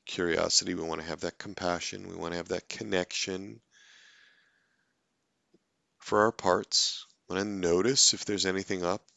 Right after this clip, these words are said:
in our system, any parts up that don't want us to get in touch with our standard bearer more directly.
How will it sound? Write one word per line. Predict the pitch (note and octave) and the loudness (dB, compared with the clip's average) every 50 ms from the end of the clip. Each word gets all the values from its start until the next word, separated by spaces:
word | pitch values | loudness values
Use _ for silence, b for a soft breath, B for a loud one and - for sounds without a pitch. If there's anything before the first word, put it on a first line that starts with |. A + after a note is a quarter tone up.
| _ _ _ _ _ _ _ _ _ _ _ _ | _ _ _ _ _ _ _ _ _ _ _ _
in | - G#2+ F2+ F#2 | -10 -4 -2 -2
our | F#2+ F#2 | 0 2
system, | - - - G#2+ - - - G#2+ G2 | 4 2 4 4 0 0 0 -4 -6
any | F#2 F#2 F#2 | -4 -4 -4
parts | - - - F#2+ F#2 - - - | -6 -4 -2 -2 0 0 0 0
up | F#2 F2+ - - | -2 -4 -4 -4
that | - E2 D#2+ - | -4 -4 -2 -2
don't | E2 E2+ F2 - - | -2 -2 -2 -4 -6
want | F#2 F2+ F2+ G2 | -6 -6 -2 0
us | G2+ - - | 0 0 0
to | - G2+ | -2 -2
get | G#2 G2+ G#2 | -2 -2 -2
in | G#2+ G#2+ | -2 -4
touch | - - A2+ A2+ - - - - | -4 -4 -4 -4 -2 -4 -6 -4
with | - B2+ B2+ B2 - - - _ b b b b b b b b b b b b b b _ - | -2 -2 -2 -2 -4 -10 -20 _ b b b b b b b b b b b b b b _ -4
our | A2 G#2 | 0 0
standard | - - - G#2+ G#2 G#2 G#2+ A2 G#2 | 0 0 2 0 0 0 0 -2 0
bearer | G2+ G#2 G2+ G#2 A2 G#2+ | 4 4 6 6 4 2
more | G#2 G#2 G2+ G#2 G#2 | 0 -2 -2 -4 -2
directly. | G2 G2+ G2+ G2+ G2+ G#2 - - B2+ B2 B2 A#2+ A2+ | -4 -2 0 2 2 2 0 -4 -6 -6 -6 -8 -10